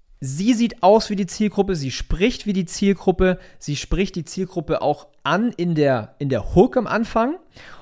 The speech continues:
Und das hat dazu geführt, dass auf einmal der Algorithmus viel besser auf die richtigen Leute, äh, optimieren konnte. Das hat den C P M reduziert auf zwölf Euro. Wir haben auf einmal eine viel höhere Click-Through-Rate von zwei Komma eins Prozent.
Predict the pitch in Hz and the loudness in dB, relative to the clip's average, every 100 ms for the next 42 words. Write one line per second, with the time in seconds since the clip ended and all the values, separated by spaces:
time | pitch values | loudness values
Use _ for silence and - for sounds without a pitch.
0 | - 175 170 226 247 208 185 175 165 - | -2 0 4 4 6 4 2 0 -2 0
1 | 170 202 - - 170 165 - 175 180 165 | 4 4 2 -2 -2 -2 -2 2 2 4
2 | 156 156 156 254 180 160 - 254 233 202 | 2 2 2 2 0 -2 0 -2 2 2
3 | 226 190 151 - 170 202 - 170 151 185 | 2 0 0 0 -2 -2 -2 2 6 6
4 | 269 165 127 - - - - - 64 71 | 6 2 -2 -6 -20 -20 -20 -20 -20 -20
5 | 95 117 - 160 - 175 269 226 151 139 | -20 -10 -4 -2 2 4 4 4 0 2
6 | 147 233 - - - 147 - 175 165 - | 2 0 -2 -20 -14 -6 -4 -2 -2 -2
7 | 165 - - 185 208 185 165 - 196 147 | 0 2 2 0 2 2 0 0 0 0
8 | - - 143 - - 156 202 247 240 165 | -6 -2 0 0 2 4 4 2 2 0
9 | 185 170 180 180 165 233 202 208 180 156 | 0 -2 -2 -4 -2 0 2 4 2 0
10 | - 240 - 135 131 185 - 131 147 151 | -2 -2 0 2 4 2 -2 -4 0 0
11 | 175 147 110 202 - 160 - 135 190 - | 0 -2 -4 -6 -4 -6 -2 -2 -2 -4